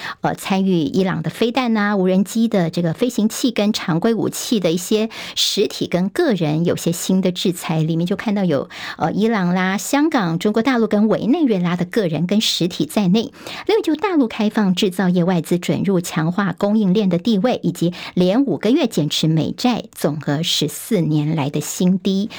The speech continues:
好，刚听到是《旺报》的消息。好，我们赶快来看看今天报纸头版有哪些消息。先从《中国时报》看起。好，这个照片是谁呢？罗森伯格，A I T主席罗森伯格，大大的字写的是他说他不支持台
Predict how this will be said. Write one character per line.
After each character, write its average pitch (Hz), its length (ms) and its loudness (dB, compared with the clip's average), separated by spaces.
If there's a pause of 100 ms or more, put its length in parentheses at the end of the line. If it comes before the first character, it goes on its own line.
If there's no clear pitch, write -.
(100)
好， - 140 -4
刚 170 140 0
听 175 120 0
到 165 120 0
是 - 160 -4
《旺 175 300 0
报》 165 180 -2
的 131 80 -6
消 226 260 0
息。 - 260 -6 (400)
好， - 80 0
我 302 40 2
们 370 40 -2
赶 370 140 0
快 339 100 0
来 339 80 4
看 311 140 2
看 294 160 2
今 277 100 2
天 277 80 2
报 277 160 0
纸 240 140 0
头 214 140 -2
版 202 140 0
有 185 40 4
哪 175 160 2
些 175 160 0
消 180 160 2
息。 - 160 -2
先 - 180 0
从 175 200 0
《中 214 140 2
国 226 100 4
时 - 100 -2
报》 220 140 0
看 233 240 0
起。 - 360 -6 (200)
好， 165 80 0
这 175 120 0
个 170 60 0
照 180 160 2
片 180 220 2
是 175 40 0
谁 165 140 2
呢？ 220 240 4 (280)
罗 165 200 2
森 196 240 0
伯 165 220 0
格 151 300 0
，A 180 100 2
I 180 180 0
T 185 220 0
主 - 200 -2
席 - 180 -4
罗 170 180 2
森 214 240 2
伯 202 160 0
格， 196 260 2 (300)
大 285 240 2
大 247 200 0
的 214 120 2
字 226 240 0
写 165 200 0
的 175 140 2
是 - 160 -2
他 180 220 0
说 180 180 0
他 196 140 -2
不 - 160 -2
支 311 240 -2
持 - 180 -2
台 175 320 -2